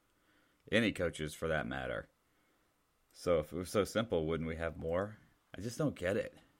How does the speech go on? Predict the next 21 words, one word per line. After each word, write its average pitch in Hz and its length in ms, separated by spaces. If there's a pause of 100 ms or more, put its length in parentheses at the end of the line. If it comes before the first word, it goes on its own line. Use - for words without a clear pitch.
(100)
So 107 200
it's 104 120
my 104 80
usual 104 680 (240)
podcast, 95 680
uh, 90 320 (1900)
notification. 107 960 (1900)
Nothing 120 360
simple. 98 400
There's 87 240
no 87 140
secrets. - 720 (260)
Just 87 360
do 101 160
the 90 120
work. 82 440 (300)
Find 87 220
somebody 78 360
you 76 80
trust. 71 640 (1300)
And 143 440